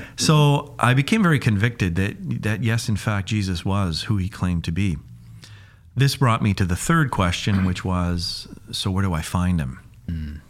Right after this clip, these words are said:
Speaker 1: Uh, my family had come out of the Protestant tradition, you know, I think considering itself either Calvinist or Anglican, one of the two. Um, I came across a statistic somewhere along the line that there was thirty thousand different denominations.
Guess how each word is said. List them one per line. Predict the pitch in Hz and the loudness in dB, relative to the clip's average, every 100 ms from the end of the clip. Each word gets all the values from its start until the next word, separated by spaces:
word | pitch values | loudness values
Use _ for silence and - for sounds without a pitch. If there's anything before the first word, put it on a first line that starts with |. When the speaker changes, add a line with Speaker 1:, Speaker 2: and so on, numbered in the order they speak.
| - - - - _ - - - | -20 -20 -20 -20 _ -12 -12 -8
Speaker 1:
Uh, | 82 80 80 80 | -6 -4 -4 -4
my | 85 85 | -4 -4
family | - - 120 131 107 | -4 0 2 2 2
had | 87 92 | 0 0
come | - 92 | 0 0
out | 87 | 0
of | |
the | 80 | -2
Protestant | - 82 87 - 90 | -2 -2 -2 -4 -4
tradition, | - 80 80 - 113 | -4 -4 -4 -2 -2
you | 87 | 0
know, | 82 98 | -2 -2
I | 80 87 | -2 -4
think | 87 90 - - - - | -4 -4 -6 -16 -20 -8
considering | - 104 107 101 | -4 -2 0 0
itself | 95 - 92 - | 0 -2 -4 -4
either | 90 | -4
Calvinist | 82 87 90 92 90 - | -4 -2 -2 -2 -2 -4
or | 85 | -4
Anglican, | 87 92 90 98 95 | -2 -2 -2 -2 0
one | 90 | 0
of | 90 | -2
the | |
two. | 92 92 92 - - - - - - - - - - | -4 -4 -4 -6 -14 -16 -16 -16 -16 -16 -18 -16 -4
Um, | 92 92 90 90 92 - - - | 0 2 2 0 -2 -8 -14 -4
I | 98 | -2
came | - 101 | 0 0
across | 92 104 101 - | 0 0 0 -2
a | |
statistic | 104 - - 123 - 110 | -4 -4 -2 -2 -2 -4
somewhere | - 104 104 | -2 0 2
along | 98 101 101 | 2 2 2
the | 98 | 2
line | 95 98 110 | 2 2 2
that | 104 | 0
there | 92 | -2
was | 92 | -4
thirty | - 104 101 | -2 -2 -2
thousand | - 95 98 101 101 | -2 -2 -2 -2 -2
different | 98 101 | -2 -2
denominations. | 95 95 95 92 90 98 127 127 - - | 0 0 0 0 -2 -2 -2 -2 -4 -8